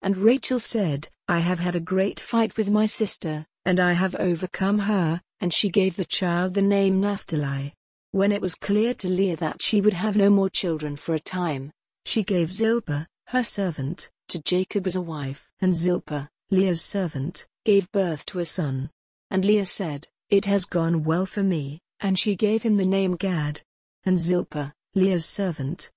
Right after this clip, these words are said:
gave birth to a second son. And Leah said, "Happy am I. And all women will give witness to my joy," and she gave him the name Asher. Now at the time of the grain cutting, Reuben saw some love fruits in the field,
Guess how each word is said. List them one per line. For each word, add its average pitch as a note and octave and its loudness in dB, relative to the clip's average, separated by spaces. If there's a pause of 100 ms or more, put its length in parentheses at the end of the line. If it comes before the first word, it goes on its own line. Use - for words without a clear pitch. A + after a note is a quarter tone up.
(120)
gave G3 2
birth F3 -2
to F#3 -2
a F3+ -2
second C4 -2
son. C#3+ -4 (640)
And F3 2
Leah F3 2
said, E3+ -2 (200)
"Happy F#3+ -4
am F#3 -2
I. C#3+ -6 (380)
And E3+ 2
all F3+ 2
women F3 2
will F3+ 0
give F#3 -2
witness F3+ -2
to - -6
my D#3+ 0
joy," D#3 -2 (200)
and F#3+ 0
she G#3 0
gave G#3+ 2
him G#3+ 2
the G3 4
name F#3+ 4
Asher. E3 -2 (400)
Now A3+ 2
at F3 -4
the F3+ -4
time F#3+ 2
of F#3+ 0
the F3+ -2
grain F#3 0
cutting, D#3 -6 (220)
Reuben G#3+ 4
saw C4+ 2
some G#3+ 0
love G#3+ 2
fruits - -2
in D3+ 0
the D#3 0
field, C3+ -2